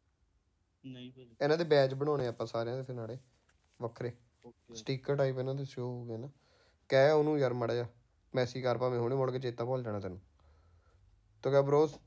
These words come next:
Speaker 2: ਇਹ membership badge ਬਣਾ ਸਾਰਿਆਂ ਦੇ। ਤਿੰਨ, ਤਿੰਨ ਚੀਜ਼ਾਂ ਦੱਸ ਦੇ ਇਹਨਾਂ ਨੂੰ, Valley Army ਵਾਲੀ,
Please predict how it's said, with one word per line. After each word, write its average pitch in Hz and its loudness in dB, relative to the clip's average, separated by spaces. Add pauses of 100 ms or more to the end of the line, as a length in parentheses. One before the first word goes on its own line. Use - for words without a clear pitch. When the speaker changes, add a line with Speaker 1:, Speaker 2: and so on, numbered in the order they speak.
Speaker 2:
ਇਹ 135 4
membership 135 0
badge 120 0
ਬਣਾ 120 -2
ਸਾਰਿਆਂ 107 -6
ਦੇ। - -10 (640)
ਤਿੰਨ, 143 4
ਤਿੰਨ 143 6
ਚੀਜ਼ਾਂ 143 4
ਦੱਸ 135 8
ਦੇ 135 4
ਇਹਨਾਂ 151 4
ਨੂੰ, 165 0 (360)
Valley 135 6
Army 131 4
ਵਾਲੀ, 143 2